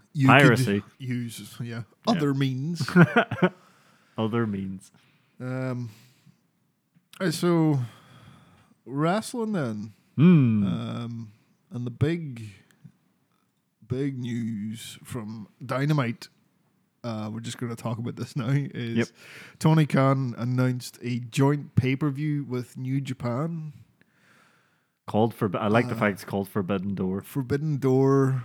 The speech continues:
Speaker 1: on, is it twenty-third of June?
Speaker 2: Twenty-third
Speaker 1: in
Speaker 2: of June.
Speaker 1: Chicago?
Speaker 2: Yep.
Speaker 1: In United Center. Um,
Speaker 2: Book your dream matches now,
Speaker 1: fuck,
Speaker 2: peoples. <laughs>
Speaker 1: aye, it is time to start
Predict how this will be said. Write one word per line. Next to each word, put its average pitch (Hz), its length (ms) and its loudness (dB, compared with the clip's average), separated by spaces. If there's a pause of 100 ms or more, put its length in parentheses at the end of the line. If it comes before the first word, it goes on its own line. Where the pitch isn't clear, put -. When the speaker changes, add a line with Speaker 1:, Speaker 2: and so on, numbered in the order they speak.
Speaker 1:
on, 120 460 -8
is 123 180 -6
it 110 200 -10
twenty-third 208 480 0
of 196 40 -2
June? 208 380 -2
Speaker 2:
Twenty-third 170 380 4
Speaker 1:
in 180 60 6
Speaker 2:
of 147 60 4
June. - 120 0
Speaker 1:
Chicago? 196 460 4 (220)
Speaker 2:
Yep. 151 140 0
Speaker 1:
In 143 220 -12
United 135 460 -8
Center. 170 520 -6 (880)
Um, 123 640 -6 (560)
Speaker 2:
Book 170 240 8
your 131 140 10
dream 156 280 6
matches 175 380 6
now, 170 280 10
Speaker 1:
fuck, 151 100 8
Speaker 2:
peoples. 170 480 8 (140)
<laughs> - 80 -10
Speaker 1:
aye, 151 580 6 (160)
it 135 160 -6
is 143 260 -6
time 170 380 -4
to 143 120 0 (120)
start 147 320 -4